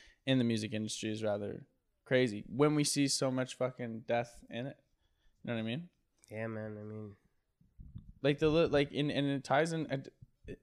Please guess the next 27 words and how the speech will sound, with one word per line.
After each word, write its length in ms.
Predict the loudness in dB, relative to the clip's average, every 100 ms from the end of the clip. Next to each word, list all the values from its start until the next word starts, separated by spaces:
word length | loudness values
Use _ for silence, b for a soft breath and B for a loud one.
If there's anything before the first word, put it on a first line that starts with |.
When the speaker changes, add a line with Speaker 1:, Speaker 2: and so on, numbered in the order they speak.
| -10
Speaker 1:
like, 220 | -8 -8 -12 -20 -6
the 100 | 0
Lil 180 | 2 0
Peeps 340 | -2 -6 -6 -6
and 80 | -6
shit 120 | -6
like 140 | -4
that. 120 | -6
It's 100 | -6
so 200 | -4 -6
crazy. 280 | -4 -4 -4 -4
Mac 360 | 0 0 0
Miller, 280 | -2 -2 -2
like, 180 | -4 -8
you 60 | -8
just 240 | -8 -6
see 100 | -8
so 260 | -6 -4 -2
much. 380 | -2 -2 -6 -14 _ _
Speaker 2:
Yeah. 300 | -16 -14 -14 -18 _ -4
Speaker 1:
It's 140 | -2
sad, 460 | 0 2 2 0 0
bro. 360 | 0 0 -2 -10 -12
It's 140 | -8
fucking 320 | -4 -4 -4 -6
sad. 600 | -2 0 2 2 0 -6 _
Speaker 2:
Yeah. 180 | -8 -8